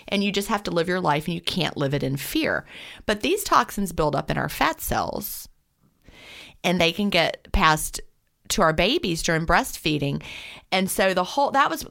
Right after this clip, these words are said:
kind of the aha moment for me, you know, 'cause people were like, "Well, you know, over time, humans are designed to be able to live through famine. You should still be able to nourish your baby. How's your milk supply? Intermittent fasting should be okay,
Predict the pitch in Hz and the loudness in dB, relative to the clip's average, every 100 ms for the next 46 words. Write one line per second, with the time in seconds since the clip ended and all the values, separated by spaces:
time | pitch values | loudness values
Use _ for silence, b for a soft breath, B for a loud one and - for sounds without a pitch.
0 | - - 339 320 - - 175 180 185 165 | -8 -2 0 2 2 2 2 2 0 0
1 | 170 220 240 - - 156 143 135 151 B | 2 0 -2 -4 -4 -2 -2 -4 -6 B
2 | B - 175 170 - - 214 208 180 196 | B -4 -2 -2 -6 -6 -2 0 0 0
3 | 285 294 302 277 220 214 208 214 208 208 | 0 0 -2 0 0 0 0 -2 -4 -6
4 | - 359 294 254 254 - 269 262 226 208 | -8 -4 -2 -2 -2 -2 -2 0 -2 -2
5 | 196 180 185 190 180 180 165 147 151 143 | 0 0 2 0 0 0 0 -2 -4 -4
6 | 143 294 311 277 262 254 233 - 202 - | -4 -2 0 2 2 2 0 -2 -6 -2
7 | 190 180 170 160 147 143 - 202 214 214 | 0 0 0 -2 -2 -4 -2 0 0 0
8 | 214 180 156 156 160 220 - - 208 - | 0 0 0 -2 0 0 -2 -4 -2 0
9 | 190 190 185 185 - 175 185 - 160 151 | 2 4 2 2 -2 -2 -2 -2 0 0
10 | 156 160 156 151 156 143 147 - 294 277 | -2 -6 -4 -2 0 -2 -2 -6 -4 -2
11 | 269 | -4